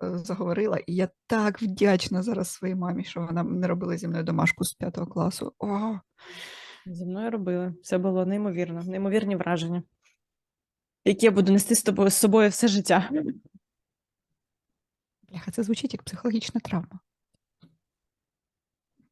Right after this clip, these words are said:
Speaker 1: Я
Speaker 2: Та ні.
Speaker 1: все, я зрозуміла.
Speaker 2: Ну, насправді це дуже, е, дуже цікаво, як м-, ми от багато речей беремо там з тих часів вже школи і все таке, бо дуже довгий час я боялася давати неправильні відповіді,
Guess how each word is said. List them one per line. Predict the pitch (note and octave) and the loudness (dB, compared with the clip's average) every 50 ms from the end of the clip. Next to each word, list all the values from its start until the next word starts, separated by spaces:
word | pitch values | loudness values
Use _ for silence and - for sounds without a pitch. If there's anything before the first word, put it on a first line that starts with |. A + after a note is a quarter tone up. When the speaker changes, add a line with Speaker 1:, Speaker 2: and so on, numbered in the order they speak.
| _ _ - - | _ _ -8 -2
Speaker 1:
Я | - | 0
Speaker 2:
Та | G#3+ A3+ G#3+ | 2 4 4
ні. | G#3+ | 2
Speaker 1:
все, | A3 - - - G3 F3+ | 0 -2 0 0 2 2
я | G3 B3+ | 2 0
зрозуміла. | C4 - G3+ G#3+ - F#3 F3+ F#3+ F#3 G3 F#3 F#3 G3 G#3 _ _ _ _ _ - | 0 -2 -4 -6 -6 -8 -8 -8 -8 -8 -8 -8 -10 -14 _ _ _ _ _ -10
Speaker 2:
Ну, | B3 - - | -10 -6 -6
насправді | A3+ A#3+ A#3 - - C#4 G4 A4+ F#4+ D#4+ | -6 -6 -6 -6 -6 -4 -4 -4 -4 -6
це | - - A3 | -8 -8 -6
дуже, | A3+ B3+ A3+ A#3+ A#3+ | -6 -6 -4 -4 -4
е, | A3 G3+ - - G3 G3 G3 F#3+ F#3+ F#3+ F#3 F3+ F3 E3 - - | -4 -4 -4 -4 -4 -2 -2 -2 0 -2 -2 -4 -6 -8 -10 -8
дуже | G3 F#3 A3 G3+ G#3 | -4 -2 0 0 0
цікаво, | G3 - - - A#3 C#4+ G4 G4 D#4 | -2 -4 -2 0 2 2 4 4 4
як | A#3 F#3+ F#3 F#3 - F#3 | 4 2 2 0 -2 -6
м-, | F3 - - F#3 F#3 F#3 F3+ F#3 | -6 -4 -2 -2 0 0 0 0
ми | - F3+ F#3+ F#3+ F#3+ F#3 F3+ F3 E3+ E3+ - | 0 0 0 2 2 2 0 0 -2 -4 -4
от | F3+ F3 E3+ D#3+ _ _ _ _ _ _ - - | -4 -6 -6 -8 _ _ _ _ _ _ -18 -12
багато | E3+ F3 E3+ G3 G3+ G3 F#3+ G3+ F#3 | -6 -2 2 4 4 4 4 2 0
речей | F#3 F3+ - A3+ A#3 B3+ | -2 0 2 4 4 4
беремо | G#3 F#3+ F3 E3+ F3 E3 E3 D#3+ D#3+ D#3 | 4 4 4 4 2 2 0 -2 -2 -4
там | D#3 D#3+ D#3 D#3 D3+ | -4 -6 -8 -8 -8
з | - - - - | -8 -10 -12 -10
тих | _ - E3 D#3 - | _ -6 -6 -6 -6
часів | - - D#3 - - E3 D#3 | -6 -6 -4 -4 -2 -4 -4
вже | D3 D3+ | -4 -4
школи | D3 - - - - - - E3+ G3+ A#3 A3+ F#3+ E3 | -6 -6 -6 -8 -10 -8 -6 -2 0 2 2 2 2
і | D#3 | 0
все | D#3 - - E3+ | 0 -2 -6 -6
таке, | D#3+ - D#3+ - F#3 A#3 D4+ | -6 -6 -4 0 0 2 2
бо | B3 F#3+ F3+ E3+ E3+ E3 E3 D#3+ D#3+ D#3+ D#3+ - D#3+ | 2 0 2 2 2 2 2 2 2 2 0 -2 -2
дуже | D#3+ F#3+ F#3+ F#3 F#3 | -2 -2 0 0 0
довгий | F3 F3+ E3+ E3+ F#3 F3 | 0 0 0 0 0 -2
час | E3+ - F#3+ F#3 A#3 D4 D#4+ - - | -4 -2 -2 0 0 0 -2 -2 -2
я | G3+ F#3 F3+ E3+ | -2 0 0 0
боялася | D#3+ F3 E3 E3+ E3+ F#3 F#3+ G3+ G3+ G3 - F#3 | 0 -2 0 0 0 0 0 -2 -2 -4 -4 -4
давати | E3 E3+ D#3+ E3 F3 F3 F3 | -4 -2 0 0 -2 -2 -2
неправильні | E3+ E3 D#3+ - D3+ E3 E3+ E3 E3 E3 D#3 | -4 -4 -2 0 0 2 2 0 -2 -2 0
відповіді, | E3 F#3+ - - D#4 C#4+ B3+ G3 F#3 F#3 F#3+ | -2 -2 -2 0 0 0 0 0 -2 -4 -6